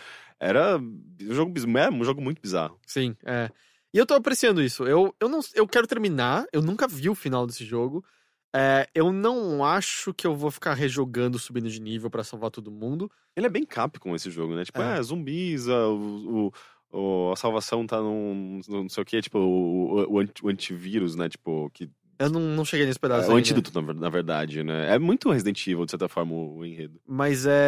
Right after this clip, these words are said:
Speaker 2: é, e sei lá, eu também tenho o dois e o Off the Record pra jogar também, eventualmente. Então não sei se eu quero ficar tanto preso nele. Mas tá me dando uma nova apreciação, sabe? É esse jogo. E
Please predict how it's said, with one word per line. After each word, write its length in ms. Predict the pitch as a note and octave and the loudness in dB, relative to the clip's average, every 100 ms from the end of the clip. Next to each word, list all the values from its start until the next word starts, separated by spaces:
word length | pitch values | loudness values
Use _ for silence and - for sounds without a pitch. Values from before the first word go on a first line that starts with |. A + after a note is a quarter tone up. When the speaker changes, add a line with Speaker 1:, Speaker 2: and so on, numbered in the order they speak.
| C#3 | 6
Speaker 2:
é, 760 | C#3 C3+ C3 C3 B2 A#2+ A2+ - | 6 4 2 2 0 0 -2 -4
e 120 | C#3 | -6
sei 120 | - | 0
lá, 80 | D#3 | 2
eu 80 | B2+ | 2
também 240 | C#3 C3 | 2 -2
tenho 180 | C3+ C#3+ | 0 0
o 40 | C3+ | 0
dois 360 | B2 B2+ C3+ | 2 2 2
e 40 | C3+ | 0
o 40 | |
Off 180 | B2+ - | -2 0
the 60 | A#2 | 0
Record 340 | A2+ - G#2+ | 0 -2 -6
pra 120 | - | -6
jogar 340 | G#2 A2 G#2 G#2 | -4 -4 -4 -4
também, 240 | - G#2 | -8 -10
eventualmente. 520 | G2+ G#2 G2+ G#2+ G2 - | -10 -10 -12 -10 -12 -10
Então 140 | A#2 | -12
não 40 | A2+ | -10
sei 120 | A#2+ | -12
se 60 | |
eu 40 | - | -6
quero 140 | A#2+ | -6
ficar 120 | - B2+ | -6 -8
tanto 260 | B2 A#2 | -8 -8
preso 260 | A#2 A2+ A2 | -4 -4 -4
nele. 240 | A2 A2+ - - _ - | -4 -4 -8 -18 _ -2
Mas 200 | E3 - | 0 4
tá 160 | A3 | 2
me 120 | A3 | 2
dando 280 | A3 A3 A3+ | 2 4 4
uma 140 | A3+ G#3+ | 2 2
nova 200 | G#3 G#3 | 2 2
apreciação, 540 | G#3+ G#3 G#3 - G3+ | 0 0 0 0 0
sabe? 280 | G3 G#3 F#3+ | 2 2 4
É 120 | C3+ | 4
esse 200 | C#3 - | 2 0
jogo. 360 | C3+ D#3 B2+ B2+ | 0 0 0 -2
E 320 | C3+ C3 | -2 -4